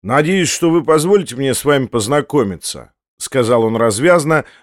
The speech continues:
но чрезвычайно вежливо и подавая мне руку. Давеча я не мог вам сказать двух слов, а между тем с первого взгляда почувствовал желание узнать вас короче.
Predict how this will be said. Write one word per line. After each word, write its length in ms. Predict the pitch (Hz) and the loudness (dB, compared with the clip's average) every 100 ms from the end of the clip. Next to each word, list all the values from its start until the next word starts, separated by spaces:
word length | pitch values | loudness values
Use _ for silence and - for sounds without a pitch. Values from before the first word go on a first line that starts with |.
| - | -2
но 160 | 156 | 0
чрезвычайно 760 | 151 147 143 139 131 156 135 123 | 0 -2 -2 -2 0 2 2 0
вежливо 580 | 110 160 151 143 147 147 | 2 2 2 2 2 2
и 180 | - 127 | 0 -4
подавая 640 | - 113 113 107 127 123 | -2 0 0 2 2 2
мне 200 | 123 131 | 0 0
руку. 480 | 127 107 - 76 - _ _ _ _ _ _ | 0 -2 -6 -16 -18 _ _ _ _ _ _
Давеча 480 | 110 180 196 - 185 | 0 4 4 2 2
я 100 | 180 | 2
не 100 | 180 | 2
мог 220 | 185 170 | 0 0
вам 180 | 170 160 | 0 0
сказать 440 | - 170 151 160 | 0 2 4 2
двух 240 | 143 156 - | 2 -2 -2
слов, 380 | - 208 202 131 | 2 4 4 2
а 80 | |
между 360 | 139 147 113 143 | 0 0 -2 -4
тем 400 | - 202 208 160 _ _ _ | -2 0 0 0 _ _ _
с 140 | - | -10
первого 400 | - 208 220 202 | 2 4 6 6
взгляда 500 | 160 123 151 185 170 | 2 0 2 2 2
почувствовал 680 | - 143 - 156 - 135 131 | 0 -2 0 -4 -2 -2 0
желание 520 | 113 139 160 160 143 | 0 2 2 2 0
узнать 380 | 131 113 135 123 | -2 -2 -4 -2
вас 180 | 131 117 | -4 -4
короче. 640 | - 123 113 95 - 58 | -2 -2 0 -4 -8 -18